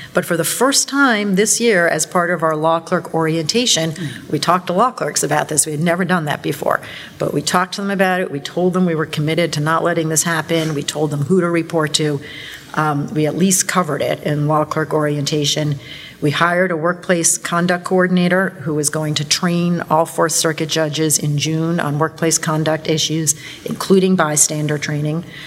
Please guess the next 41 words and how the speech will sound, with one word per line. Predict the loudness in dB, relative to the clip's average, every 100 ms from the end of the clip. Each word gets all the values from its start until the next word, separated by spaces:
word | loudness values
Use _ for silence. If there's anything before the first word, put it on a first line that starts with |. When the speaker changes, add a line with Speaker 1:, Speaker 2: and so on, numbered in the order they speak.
| -16 -18 -20 -4
Speaker 1:
Um, | -2 0 -4 -6 -8 -8 -12 -8 2
we | 4
did | 4 4
a |
survey. | 2 0 -4 -6 -6 -12 -18 -20 -20 -20 0
We | 4 6
are | 4
doing | 4 2 2 0
an | 0
exit | 0 2 0 0
interview | 0 0 2 0
for | 0 -2
the | 0
first | 2 4 2
time | 2 0 0
this | 2 2
summer. | 0 -2 -4
We're | 0
starting | 2 0 -2 -4 -4 -2
an |
exit | 0 0 0 0
interview | 0 -2 0 0
process | 0 0 2 2 0
in | 0
the | -4
hopes | 0 0 0 -2 0
that | 0 -2 -4 -16 -20 -20 -2
law | 0 2
clerks | 0 -2 0
who | -2
are |
walking | 0 -2 0 -2
out | -2 -4
the |
door, | -2 2 4 2 -2 -12 -20 -20 -12
um, | -4 -2 -2 -4 -10 -8
might | -4 -2 -2
be | -2
slightly | 0 0 0 0 2
more | 2
comfortable, | 2 0 -2 -2 0 0 0 -6 -16